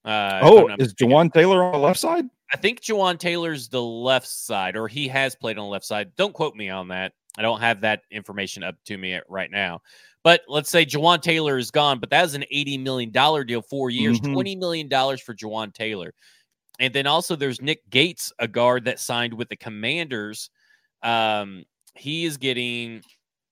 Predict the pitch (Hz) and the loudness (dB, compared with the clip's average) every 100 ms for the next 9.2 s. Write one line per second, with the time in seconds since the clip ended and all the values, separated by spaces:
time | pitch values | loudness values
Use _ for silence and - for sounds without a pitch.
0 | _ _ 113 113 110 107 107 107 107 104 | _ _ -6 -2 0 -2 -2 -4 -2 -2
1 | - 127 143 139 127 - 143 - - 190 | -4 -8 -6 -4 -6 -6 -10 -12 -12 -12
2 | 180 127 95 104 95 95 98 92 90 87 | -8 -10 -10 -10 -10 -12 -16 -10 -10 -10
3 | 85 85 90 - 104 95 85 _ _ _ | -12 -12 -10 -4 -2 -4 -8 _ _ _
4 | _ _ _ _ _ _ _ - - _ | _ _ _ _ _ _ _ -20 -20 _
5 | _ _ _ - 135 156 220 214 151 190 | _ _ _ -2 4 10 10 8 6 6
6 | 233 220 190 185 180 160 143 139 139 131 | 8 8 6 6 2 -6 -4 0 0 -2
7 | 143 127 123 120 - 101 113 110 110 110 | -4 -2 -2 -2 -4 -4 -2 2 2 2
8 | 107 - _ _ - 117 117 117 - 123 | -2 -6 _ _ -4 0 0 0 -2 0
9 | 123 120 | 0 -2